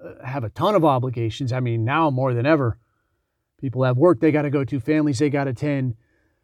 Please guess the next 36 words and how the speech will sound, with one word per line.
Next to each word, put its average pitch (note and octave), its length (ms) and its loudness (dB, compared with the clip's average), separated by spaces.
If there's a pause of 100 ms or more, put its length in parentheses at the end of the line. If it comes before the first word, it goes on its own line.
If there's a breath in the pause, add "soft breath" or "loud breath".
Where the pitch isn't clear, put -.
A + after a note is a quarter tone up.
(160)
I C#3 80 -4
mean, C#3 140 2
some E3+ 220 4
people D3 260 4
talk C#3 300 -2
about, C3 240 -4
uh, C3 180 -4
you C#3 180 -4
know, C3+ 220 -2
they've C3 160 -2
got, C#3 180 0
like, C3+ 180 -4
a B2 40 -4
checklist C#3 640 0
of C3 120 -2
little C#3+ 180 4
meetings C3+ 360 4
and A2 120 -8
parties D3 320 2
and A#2+ 100 -4
gatherings C3+ 580 0
and A2+ 200 -2
whatnot C3 520 -4
that A#2 120 -10
they C#3+ 160 0
need, D#3+ 560 4
need D#3+ 320 4
to D3 140 4
appear D3 380 2
at. A2+ 200 -6
I've - 80 -20
just - 180 -10
got D3+ 180 -4
to C3+ 40 -10
be D3 180 -4
there. B2 300 -4